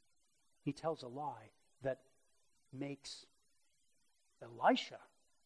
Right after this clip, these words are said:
a liar. You know, the custom was,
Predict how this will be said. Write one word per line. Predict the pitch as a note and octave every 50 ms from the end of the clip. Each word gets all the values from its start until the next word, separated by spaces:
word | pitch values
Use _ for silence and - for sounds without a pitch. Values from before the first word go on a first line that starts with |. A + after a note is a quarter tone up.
| _ -
a | C3+
liar. | B2 A#2 A2 A#2 G#2+ G2+ - - - - - _ _ _ _ _ _ _ _ _ _ _ _ _ _ _ _ _ _ _ -
You | - G3
know, | D#3+
the | C#3 C#3+
custom | - - A3+ G#3+ - - - D3+ C#3+
was, | C#3+ C#3 C#3 C#3+ D3 D3 C#3+ - -